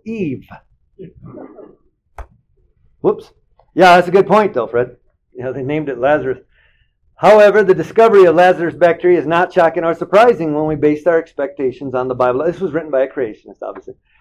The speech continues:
Speaker 1: Uh, for instance, Noah's flood likely deposited the salt beds that were home to the bacteria. If the Lazarus bacteria only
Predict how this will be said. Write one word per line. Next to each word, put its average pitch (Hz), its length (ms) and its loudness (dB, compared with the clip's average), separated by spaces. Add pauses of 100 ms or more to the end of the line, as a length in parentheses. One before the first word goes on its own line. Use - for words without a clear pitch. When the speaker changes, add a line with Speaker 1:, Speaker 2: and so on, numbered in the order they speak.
(260)
Speaker 1:
Uh, 139 360 2
for 175 120 4
instance, 190 440 2
Noah's 165 360 2
flood 156 280 2
likely 185 460 4
deposited 170 640 0
the 147 80 -6
salt 170 280 -2
beds 165 220 -2
that 160 100 -2
were 160 120 -6
home 156 240 -6
to 156 80 -4
the 156 60 -6
bacteria. 135 640 0
If 151 180 -2
the 135 240 -8
Lazarus 151 440 -2
bacteria 147 500 -4
only 147 340 -6